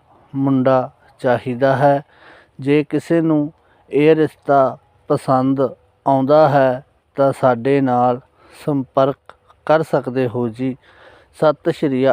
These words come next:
ਅਕਾਲ ਜੀ। ਇੱਕ ਰਿਸ਼ਤਾ ਹੈ ਜੀ ਲੁਧਿਆਣੇ ਤੋਂ। ਲੜਕੀ ਦਾ ਨਾਮ ਕੁਲਦੀਪ ਕੌਰ,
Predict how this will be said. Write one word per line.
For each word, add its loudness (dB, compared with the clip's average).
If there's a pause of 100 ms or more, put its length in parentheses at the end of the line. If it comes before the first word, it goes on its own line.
(180)
ਅਕਾਲ 0
ਜੀ। -4 (600)
ਇੱਕ 0
ਰਿਸ਼ਤਾ 2
ਹੈ 2
ਜੀ 0 (440)
ਲੁਧਿਆਣੇ 2
ਤੋਂ। 0 (520)
ਲੜਕੀ 0
ਦਾ 2
ਨਾਮ 0 (200)
ਕੁਲਦੀਪ -2
ਕੌਰ, 2